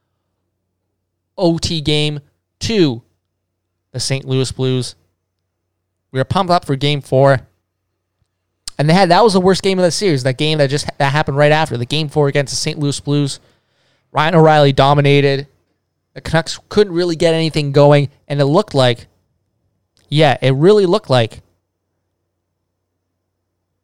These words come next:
the Saint Louis Blues were gonna win this ga-, series in six or seven games. It wa-, it was depressing. It was,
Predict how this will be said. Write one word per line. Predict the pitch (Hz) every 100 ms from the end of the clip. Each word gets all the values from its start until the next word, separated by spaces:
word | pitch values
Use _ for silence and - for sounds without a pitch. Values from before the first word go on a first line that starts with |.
| _ _
the | 107
Saint | - 156 170
Louis | 143 127
Blues | 135 135 120 - - _ -
were | 160
gonna | 151 147
win | 143 147
this | 143
ga-, | - 147 -
series | 123 160 139 120
in | 120
six | 143 -
or |
seven | 123 131 127
games. | 135 127 - - _ _ _ _ _ _ _ _ _ _ _ _ _ _ _ _
It | - 151
wa-, |
it | 175 175
was | 190 165
depressing. | 180 160 220 - 123
It | 135
was, | 143 139 123